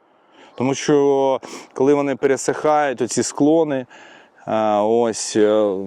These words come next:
відповідно, і біота там не працює, так, і, відповідно, треба думати про те, щоб продовжувати життя, е, цієї біологічної складової в літній період, хоча дійсно все пересихає.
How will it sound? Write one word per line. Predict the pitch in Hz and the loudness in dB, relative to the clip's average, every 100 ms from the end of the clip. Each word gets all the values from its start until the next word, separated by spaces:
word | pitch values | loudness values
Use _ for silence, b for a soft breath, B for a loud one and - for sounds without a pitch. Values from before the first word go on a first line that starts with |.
| 101 | -6
відповідно, | 110 120 127 135 120 | -4 0 2 2 0
і | 110 | -2
біота | 101 107 151 156 120 | 0 2 2 0 -2
там | 127 120 | -4 -4
не | |
працює, | 110 117 107 - 123 120 104 98 - | -4 -2 -2 0 0 2 0 -2 -2
так, | 113 110 - | -4 -4 -10
і, | 92 98 101 98 101 B B B B B | -6 -2 0 0 -4 B B B B B
відповідно, | 113 - 113 127 131 123 | -6 0 0 2 0 -2
треба | 107 120 113 113 107 104 95 - b b | 0 0 0 0 0 -2 -4 -12 b b
думати | 113 123 123 107 113 104 95 - b b _ | -2 -2 -2 -2 -2 -2 -2 -12 b b _
про | 104 | -6
те, | 101 123 | -2 0
щоб | 113 - 107 - - _ _ B B B B B B _ _ B B B B B - | 0 -2 -4 -4 -20 _ _ B B B B B B _ _ B B B B B -4
продовжувати | 131 127 160 156 139 127 117 127 113 | -2 2 2 2 2 0 0 0 0
життя, | 117 107 127 120 113 | 0 0 2 2 0
е, | 107 101 113 104 95 | -4 -4 -4 -2 -4
цієї | 95 - 107 | -4 0 2
біологічної | 107 113 113 101 113 101 | 4 2 0 -4 -4 -4
складової | - 110 110 107 110 107 | 0 -2 2 2 2 2
в | 92 | 0
літній | 107 147 139 113 | 0 0 0 -4
період, | - 110 110 98 | 0 0 0 0
хоча | 110 104 110 98 | -2 -2 -2 -2
дійсно | 110 117 - 95 | -4 -4 -4 -6
все | - 92 | -4 -6
пересихає. | 104 92 - 92 - - | -4 -4 -6 -14 -18 -20